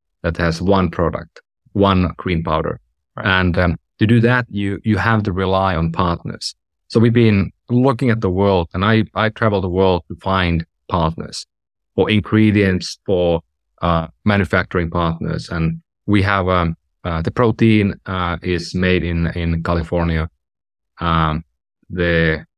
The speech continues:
Speaker 1: pills are, are packed in, uh, in Nevada. You, more things coming in the U S. Uh, the gummies are coming from Europe.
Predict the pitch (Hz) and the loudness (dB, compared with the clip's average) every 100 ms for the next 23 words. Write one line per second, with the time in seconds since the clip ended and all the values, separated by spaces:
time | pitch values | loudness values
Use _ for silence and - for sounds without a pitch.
0 | _ _ _ - 107 101 - 92 87 85 | _ _ _ 2 2 2 -2 -2 0 0
1 | 80 80 _ - 85 82 - 92 - _ | -2 -4 _ -6 -4 -2 -2 -2 -4 _
2 | 90 85 85 78 65 - 82 80 76 - | -2 0 0 0 -4 -8 -4 -2 -4 -10
3 | _ _ _ 90 87 87 82 80 - _ | _ _ _ 0 2 2 2 0 -4 _
4 | - 82 98 - _ 101 101 95 _ - | -10 -2 -2 -2 _ 2 2 0 _ -2
5 | 92 87 82 95 87 82 - 87 80 80 | 0 0 -2 -2 -2 -4 -6 -4 0 0
6 | 82 78 - _ _ _ _ - 85 82 | -2 -4 -10 _ _ _ _ -4 -2 -4
7 | - 82 - 95 110 110 101 92 87 95 | -6 -8 -4 2 4 4 2 0 -2 -2
8 | 87 90 80 78 78 | -2 -2 -2 -2 -4